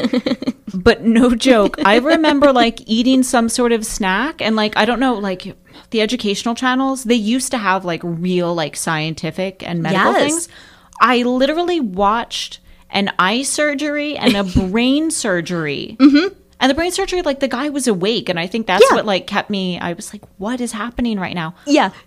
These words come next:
Speaker 2: I was fine.
Speaker 1: Snick snacking
Speaker 2: I
Speaker 1: away.
Speaker 2: was just having my
Speaker 1: <laughs>
Speaker 2: snack, just like, it's a little science, it's a little whatever.
Speaker 1: Yeah, it's
Speaker 2: Um,
Speaker 1: educational.
Speaker 2: and now I would, like, ugh.
Speaker 1: Mm-hmm.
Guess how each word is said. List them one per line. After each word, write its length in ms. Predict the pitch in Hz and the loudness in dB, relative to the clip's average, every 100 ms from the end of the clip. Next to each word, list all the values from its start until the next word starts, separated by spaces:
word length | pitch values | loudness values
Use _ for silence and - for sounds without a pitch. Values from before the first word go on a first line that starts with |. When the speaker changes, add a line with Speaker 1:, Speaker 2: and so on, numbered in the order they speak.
| _ | _
Speaker 2:
I 220 | 320 339 | 2 2
was 200 | 302 320 | 0 -2
fine. 640 | - - 330 330 285 208 170 | -2 -2 -2 -2 -2 0 0
Speaker 1:
Snick 240 | 208 254 | 2 2
snacking 360 | - 277 269 277 | 4 2 4 4
Speaker 2:
I 100 | 285 | 6
Speaker 1:
away. 180 | 262 | 8
Speaker 2:
was 100 | 269 | 6
just 80 | 320 | 6
having 320 | 254 254 247 | 4 2 2
my 140 | 226 196 | 2 2
Speaker 1:
<laughs> 140 | 247 | 2
Speaker 2:
snack, 400 | 311 302 311 302 | 4 2 2 -2
just 260 | - 269 359 | -4 -4 -2
like, 240 | 240 226 | -2 -2
it's 140 | 233 - | -4 -2
a 40 | |
little 220 | 208 175 | -4 -4
science, 640 | 170 - 294 311 311 294 - | -6 0 0 2 -2 -4 -8
it's 160 | 208 | -6
a 60 | 208 | -4
little 260 | 190 185 165 | -2 -2 -2
whatever. 560 | 196 285 302 302 302 294 | -2 -2 0 0 -2 2
Speaker 1:
Yeah, 300 | 359 508 202 - | 4 4 2 2
it's 160 | - 202 | 6 6
Speaker 2:
Um, 220 | 190 180 | 6 4
Speaker 1:
educational. 440 | 185 202 214 214 220 | 2 4 4 6 6
Speaker 2:
and 20 | |
now 420 | 185 190 254 381 349 | 6 4 2 0 -2
I 120 | 214 | -2
would, 220 | 208 202 190 | 0 -2 -2
like, 300 | 190 180 - | -4 -4 -8
ugh. 460 | - 269 285 196 196 | -4 0 0 0 2
Speaker 1:
Mm-hmm. 360 | 254 269 349 | 4 4 0